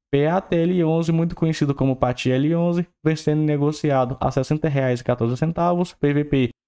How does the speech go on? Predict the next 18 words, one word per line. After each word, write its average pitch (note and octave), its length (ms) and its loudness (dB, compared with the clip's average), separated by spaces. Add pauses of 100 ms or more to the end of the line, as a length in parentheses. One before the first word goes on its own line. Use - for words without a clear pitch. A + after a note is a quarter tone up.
(240)
zero B2+ 200 2
sessenta B2+ 360 -2
e E3+ 100 2
um, F3 260 0
ou D3+ 80 2
seja, C3+ 340 0 (420)
trinta A3 300 2
e - 20 2
nove D#3+ 280 0
por D3 180 0
cento C3+ 240 0
de B2+ 100 0
desconto B2+ 400 -2
frente B2 200 -2
ao B2 60 -2
seu - 120 -2
valor A2+ 220 0
patrimonial, D3 840 0